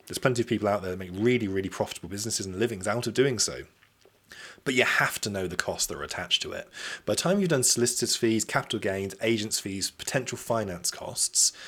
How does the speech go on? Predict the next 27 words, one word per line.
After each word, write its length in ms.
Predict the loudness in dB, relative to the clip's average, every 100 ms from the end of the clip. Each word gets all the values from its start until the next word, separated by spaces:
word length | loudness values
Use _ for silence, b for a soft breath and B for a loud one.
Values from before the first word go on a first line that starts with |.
| B B -4
like 160 | -2 0
early 160 | 0
redemption 360 | 0 -2 -4 -4
penalties 340 | -2 -4 -4
if 100 | -6
you're 80 | -4
subject 420 | 0 0 0 -4 -6
to 180 | -8
them, 260 | -12 -14 -14 B B B 0
there's 140 | 2
a 60 | 4
real 340 | 6 8 8
amount 240 | 8 4
of 120 | 2 0
money 200 | 2 2
involved 600 | 2 2 2 -4 -12 -12 B B -4
in 120 | 2
selling 320 | 4 4 2
a 40 |
property. 560 | -2 -4 -4 -8 -8 -14 -18 B B B B
And 320 | 4 4 2 -4 b b _ _ -14 6
if 220 | 6 8
you're 160 | 6 6
only 160 | 6
selling 360 | 6 6 4 2
the 60 | 0
property 560 | -4 -4 -8 -6 -8